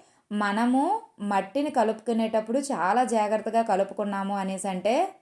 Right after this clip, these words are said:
మళ్ళీ మట్టి కలుపుకోని అవసరం లేదండి,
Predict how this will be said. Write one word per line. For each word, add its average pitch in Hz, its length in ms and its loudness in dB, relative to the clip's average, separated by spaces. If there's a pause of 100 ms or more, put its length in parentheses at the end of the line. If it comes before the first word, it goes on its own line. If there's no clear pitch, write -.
మళ్ళీ 196 420 0
మట్టి 269 640 -2 (520)
కలుపుకోని 240 500 2
అవసరం 202 420 -4
లేదండి, 185 580 2